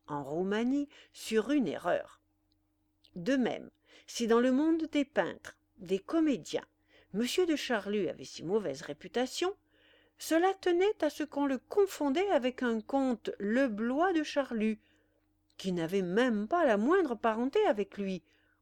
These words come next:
ou extrêmement lointaine, et qui avait été arrêté, peut-être par erreur,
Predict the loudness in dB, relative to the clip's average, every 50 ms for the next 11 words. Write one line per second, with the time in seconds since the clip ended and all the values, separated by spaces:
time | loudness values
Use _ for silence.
0 | _ _ _ _ _ 0 2 2 2 2 0 -2 -4 0 2 2 2 2 0 -8
1 | -10 -6 -4 -2 -2 0 -2 -2 -2 -4 -4 -2 -2 0 0 0 0 0 0 0
2 | 0 -2 -4 -6 -8 -10 _ _ _ _ _ _ _ _ _ _ _ _ _ _
3 | _ 0 0 0 4 6 8 8 8 8 4 2 2 2 0 0 2 2 4 4
4 | 4 4 4 0 0 2 4 6 6 6 2 -2 _ _ _ _ _ _ _ _
5 | _ -12 -12 -6 -2 0 0 0 -2 -6 -12 -16 -12 -10 -10 -8 -6 -6 -4 0
6 | 2 4 4 4 2 -2 -6 -10